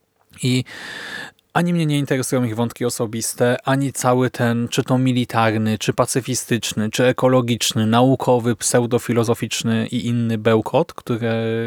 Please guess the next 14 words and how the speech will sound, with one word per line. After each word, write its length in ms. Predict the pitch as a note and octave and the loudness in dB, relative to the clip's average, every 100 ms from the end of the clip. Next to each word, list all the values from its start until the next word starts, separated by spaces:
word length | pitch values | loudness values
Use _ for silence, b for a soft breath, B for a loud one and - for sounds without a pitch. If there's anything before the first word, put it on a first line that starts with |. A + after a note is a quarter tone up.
| A2+ - | -8 -10
wygłaszają. 640 | A#2+ B2 B2+ - A#2+ D#3 A3 B B B B B B - | -4 0 0 2 2 4 2 B B B B B B -4
Em, 420 | B2+ C3 - - - C#3 C#3+ | -2 -2 -6 -14 -16 -14 -4
tu, 120 | F#3 | -2
to 140 | E3 G3+ | 2 2
nie 120 | A3 | 2
ma 100 | G#3+ | 0
takiego 320 | F#3 F3+ E3 | 0 2 0
poziomu 500 | - C3+ D#3 D#3 C#3+ | 0 0 2 2 2
jak 220 | C3 C3 | 2 0
te 140 | - B2+ | 0 0
animowane 540 | B2 B2 A#2 B2+ A#2+ | 2 0 2 2 0
Godzilla 440 | A#2 A2 A2+ A#2 A2+ | -2 -2 0 0 0
od 140 | - | 0
Netflixa, 460 | A2+ - A#2+ - | -4 -2 -4 0